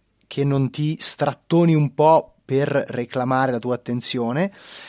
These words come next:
e dall'altra c'è una storia scritta in maniera eccezionale e per fortuna stavolta anche recitata in maniera eccezionale con un doppiaggio italiano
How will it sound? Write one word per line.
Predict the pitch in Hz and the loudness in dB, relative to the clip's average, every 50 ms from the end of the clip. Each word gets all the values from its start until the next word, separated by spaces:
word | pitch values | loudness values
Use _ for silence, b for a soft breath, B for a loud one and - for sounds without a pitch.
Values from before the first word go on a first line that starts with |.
| B B B | B B B
e | B 160 | B 0
dall'altra | 165 175 214 214 196 185 170 170 180 185 - 190 185 | 4 6 6 8 8 8 8 8 6 6 4 4 2
c'è | 165 - 151 | 2 2 2
una | 135 135 139 143 | 2 2 2 0
storia | - - - - 147 135 135 139 139 143 147 151 151 151 160 160 B B B B B | 0 -2 0 2 2 4 4 4 4 2 4 4 6 4 4 2 B B B B B
scritta | B - - - - - 135 135 135 131 - _ - - 147 139 135 - - | B -4 -4 -4 -2 -2 -2 -2 -2 -4 -6 _ -4 -2 -2 0 -2 -2 -6
in | 117 110 | -8 -6
maniera | 107 113 123 123 117 107 107 | -4 -4 -4 -4 -4 -4 -6
eccezionale | 104 98 - - 110 104 - - 143 143 147 151 175 190 185 - | -6 -8 -10 -10 -8 -8 -6 -6 -4 -4 -4 -4 -2 -4 -4 -6
e | - 147 - | -8 -10 -8
per | - 143 139 131 | -2 -2 -2 -2
fortuna | - - 127 120 - _ - 143 139 127 117 | -2 -6 -8 -8 -8 _ -8 -4 -4 -4 -4
stavolta | - - 117 113 117 110 107 - 113 | -6 -6 -6 -4 -4 -4 -4 -6 -6
anche | 113 113 104 - - 104 | -6 -6 -8 -10 -12 -10
recitata | 101 - 147 147 - - 123 113 - 131 120 110 104 - | -6 -4 -4 -4 -4 -4 -6 -4 -2 -2 0 0 -2 -4
in | 101 98 | -6 -8
maniera | 101 104 107 101 101 | -6 -6 -8 -8 -10
eccezionale | - - 101 - - - 113 - 123 110 101 | -10 -12 -12 -12 -10 -8 -4 -4 -2 -2 -4
con | 98 95 | -4 -6
un | 95 95 | -8 -8
doppiaggio | 92 95 - - 107 104 101 101 101 | -8 -10 -10 -8 -8 -6 -6 -6 -8
italiano | 90 - 95 107 110 104 98 98 95 92 90 | -8 -8 -8 -6 -6 -6 -4 -4 -4 -4 -4